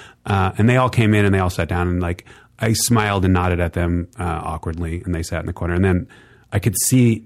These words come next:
uh, Joe Strummer's wife, uh, look at me, like, just like I had two plates of food, and, and she's like, you know, they assumed somebody was gonna be there, but this went on for a while, and I didn't, I didn't know what to do. I felt like, if I leave,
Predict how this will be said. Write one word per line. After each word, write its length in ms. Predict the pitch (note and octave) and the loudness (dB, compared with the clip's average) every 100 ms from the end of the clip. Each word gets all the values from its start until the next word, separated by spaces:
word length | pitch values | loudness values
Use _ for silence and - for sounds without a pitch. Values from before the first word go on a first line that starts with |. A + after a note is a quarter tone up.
| - | -2
uh, 360 | F#2+ F#2 E2+ D#2+ _ _ _ _ _ | 0 0 -2 -4 _ _ _ _ _
Joe 120 | - | -2
Strummer's 280 | F#2+ G2+ E2+ | 0 2 0
wife, 500 | F2 F#2 E2+ E2 - - | 0 0 0 -4 -10 -16
uh, 340 | - F2+ E2 E2 | -6 -4 -4 -4
look 260 | - F#2+ G2+ | -2 0 0
at 80 | F#2 | -2
me, 340 | F2 D#2+ - _ | -2 -4 -8 _
like, 220 | G2 F2+ | -4 -4
just 200 | - - | -6 -8
like 160 | F2 - | -8 -6
I 60 | |
had 120 | F2+ - | -6 -4
two 100 | F#2+ | -2
plates 240 | F#2 F#2 | -2 -2
of 60 | - | -2
food, 320 | G2 F2 - - | 0 0 0 0
and, 240 | F#2 F#2 | 0 0
and 160 | F#2+ G2 | 2 0
she's 160 | G#2 D#3+ | 2 0
like, 160 | A#2 | 2
you 60 | D3+ | 2
know, 200 | A#2+ G#2 - - - - - | 2 2 -4 -12 -20 -12 -2
they 60 | |
assumed 280 | G#2+ - C#3 | 0 4 4
somebody 120 | C3 | 4
was 80 | G#2+ | 2
gonna 80 | G2 | 4
be 60 | A2+ | 4
there, 100 | G#2+ | 4
but 140 | F#2 | 2
this 160 | F#2+ F2+ | 0 2
went 120 | G#2 | 4
on 120 | B2 | 4
for 100 | B2 | 2
a 40 | F#2 | 2
while, 80 | F2+ | 2
and 80 | |
I 40 | F#2 | 2
didn't, 200 | A#2 B2 | 2 2
I 80 | G#2+ | 2
didn't 140 | A2+ A2 | 2 4
know 120 | G#2 | 4
what 100 | F#2 | 2
to 60 | E2+ | 0
do. 220 | G2 F#2+ | 2 2
I 60 | E2+ | 2
felt 240 | - E2+ | -2 -4
like, 300 | E2+ E2+ - - - - _ - | -4 -6 -10 -18 -20 -20 _ -8
if 160 | - | 0
I 120 | A2+ | 2
leave, 540 | G2 A2+ A#2 G#2+ F2+ | 4 4 6 4 2